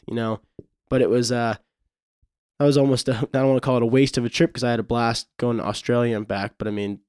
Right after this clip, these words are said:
for the very first jump, very first round to go and just gnarl myself up like that really kinda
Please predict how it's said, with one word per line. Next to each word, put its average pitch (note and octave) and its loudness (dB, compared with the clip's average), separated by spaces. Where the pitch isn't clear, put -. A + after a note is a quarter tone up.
for A#2+ -2
the G#2+ -2
very C3 4
first C3+ 0
jump, A#2+ -2
very B2+ 2
first B2 -2
round A#2+ 0
to - -12
go A#2 -2
and G#2 -6
just G#2+ -6
gnarl B2 0
myself A#2+ -2
up A#2 -2
like B2 -2
that B2+ 0
really A2+ -2
kinda A2 -6